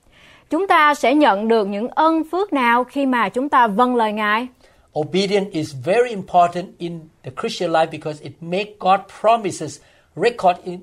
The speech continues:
Speaker 2: in the Bible become true in our life.
Speaker 1: Sự vâng lời rất là quan trọng trong đời sống của Cơ Đốc nhân, bởi vì sự vâng lời làm cho những lời hứa của Đức Chúa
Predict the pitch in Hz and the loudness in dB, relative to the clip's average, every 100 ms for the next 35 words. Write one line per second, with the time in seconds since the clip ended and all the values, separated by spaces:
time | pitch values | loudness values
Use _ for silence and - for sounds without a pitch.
0 | _ 196 180 147 147 143 143 156 185 - | _ -8 -4 0 2 2 0 -4 -6 -10
1 | 160 156 156 151 - - 190 156 151 139 | -12 -8 -10 -10 -18 -10 -6 -6 -6 -8
2 | 131 123 117 117 - _ _ _ _ _ | -6 -6 -8 -16 -20 _ _ _ _ _
3 | 240 226 311 330 302 262 233 208 233 453 | 2 4 4 2 2 4 4 4 2 2
4 | - 277 - 262 277 269 226 185 190 254 | 2 0 2 2 2 2 2 0 0 -2
5 | 247 233 196 190 233 233 285 196 254 247 | 0 0 -2 -2 0 0 0 -2 0 0
6 | 294 285 302 247 - - - 202 240 294 | 0 2 2 0 -10 -16 -2 0 4 6
7 | 247 196 - _ - 196 294 311 302 247 | 6 4 -4 _ -6 0 2 2 4 4
8 | 220 214 233 247 233 320 240 254 294 208 | 4 4 2 0 -2 -2 -2 0 2 2
9 | 202 247 320 415 415 427 269 339 | 2 0 2 0 0 0 0 -4